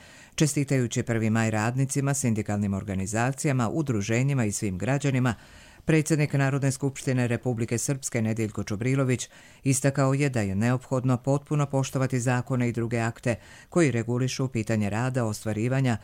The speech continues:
i zaštite prava radnika. Predsjednica Vlade Republike Srpske Željka Cvijanović uputila je čestitku povodom Međunarodnog praznika rada Savezu sindikata Republike Srpske, granskim sindikatima, radnicima i građanima Republike Srpske.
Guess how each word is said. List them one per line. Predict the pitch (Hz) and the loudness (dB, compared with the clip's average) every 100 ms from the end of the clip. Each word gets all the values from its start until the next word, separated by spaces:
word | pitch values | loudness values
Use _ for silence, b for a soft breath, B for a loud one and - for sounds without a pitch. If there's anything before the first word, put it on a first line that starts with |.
| B B | B B
i | 160 | 0
zaštite | 131 120 120 - 117 120 | 4 4 2 -2 -2 -2
prava | 117 101 104 | -2 -2 -2
radnika. | 98 92 95 - 95 B B B B | -2 -4 -4 -4 -6 B B B B
Predsjednica | 151 156 160 131 120 113 | 2 2 4 2 2 0
Vlade | 104 120 143 139 | 0 0 0 0
Republike | 135 135 127 135 131 | 0 -2 -2 -2 -2
Srpske | 139 123 - 123 | -2 -2 -2 -2
Željka | 110 98 101 | -2 -4 -6
Cvijanović | - 101 117 147 147 151 | -4 -2 0 0 -2 -2
uputila | 135 120 113 120 | -4 -4 -2 0
je | 120 | 0
čestitku | - 123 - 131 - 139 | 0 -2 -2 -4 -2 -2
povodom | 117 107 110 110 | 0 0 0 0
Međunarodnog | 113 113 117 117 117 117 | 0 0 0 0 -2 -2
praznika | 123 120 120 123 123 | 0 -2 0 0 0
rada | 123 123 131 B B B | 0 0 0 B B B
Savezu | - 127 127 131 131 | -2 0 0 0 -2
sindikata | 143 139 139 139 135 123 | 0 0 2 0 0 0
Republike | 101 92 98 101 92 85 | -2 -4 -6 -4 -6 -4
Srpske, | 135 135 - 139 107 B B | -4 -2 -2 -2 -2 B B
granskim | 123 117 110 107 123 123 | 0 2 2 2 0 2
sindikatima, | 127 131 127 123 120 127 110 | 0 0 0 -2 -2 -2 0
radnicima | 107 123 131 123 131 127 110 B B | 0 0 0 0 2 2 0 B B
i | 185 156 | 0 2
građanima | 127 117 123 123 127 | 2 2 2 2 2
Republike | 120 110 95 101 113 | 0 -4 -4 -4 -4
Srpske. | - - - - - | -6 -8 -10 -10 -10